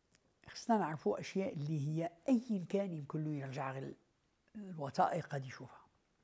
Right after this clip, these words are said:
راه المغرب الأخضر هو، آه، في استمرار،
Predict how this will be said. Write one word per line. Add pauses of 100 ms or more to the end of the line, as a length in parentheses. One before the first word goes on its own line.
(1200)
راه (300)
المغرب
الأخضر (2000)
هو، (1500)
آه، (1300)
في (120)
استمرار،